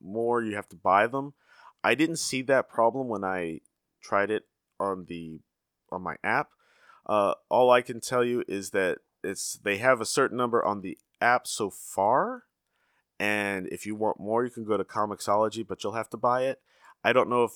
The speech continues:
it says they're gonna have their full digital library, so I'm not, so I'm guessing that means we're gonna have everything that's on Comixology will be available on the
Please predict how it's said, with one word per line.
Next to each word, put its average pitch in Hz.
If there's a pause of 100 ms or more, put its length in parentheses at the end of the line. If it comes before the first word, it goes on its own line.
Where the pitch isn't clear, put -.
(140)
it 90
says 226
they're 165
gonna 139
have 131
their 107
full 135
digital 113
library, 92 (560)
so -
I'm 98
not, 123 (420)
so -
I'm 113
guessing 147
that 123
means 104
we're 104
gonna 98
have 92 (300)
everything 139
that's 131
on 120
Comixology 110
will 123
be 131
available 120
on 113
the 120